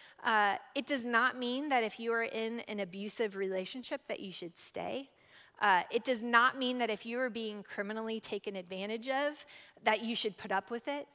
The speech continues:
Chapter thirteen in Romans actually gets to this a little bit more, but I just wanna make sure that we name that as we walk through this.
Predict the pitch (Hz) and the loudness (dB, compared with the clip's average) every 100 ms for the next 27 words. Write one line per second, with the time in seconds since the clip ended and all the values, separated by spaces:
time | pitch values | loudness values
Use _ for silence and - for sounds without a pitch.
0 | - - 277 277 240 220 - - 254 240 | 2 8 8 6 -2 -2 -4 -4 -4 -2
1 | 277 285 294 294 294 277 202 - - 214 | -2 -2 -2 -2 -2 0 0 -2 -4 -2
2 | 214 - - 240 214 202 - 185 185 185 | -2 -4 -4 -2 -2 0 -2 -2 -4 -2
3 | 190 - 185 202 254 226 214 208 233 - | -4 -4 -4 2 4 4 4 2 -2 -2
4 | 226 208 196 185 - 196 190 185 202 190 | -2 -2 -4 -4 -4 -2 -2 -4 -8 -6
5 | 196 240 302 320 359 - - - 220 196 | -2 0 4 6 6 0 -16 0 2 4
6 | 214 190 185 - - 196 233 269 302 - | 2 2 2 0 -6 -4 0 0 0 -2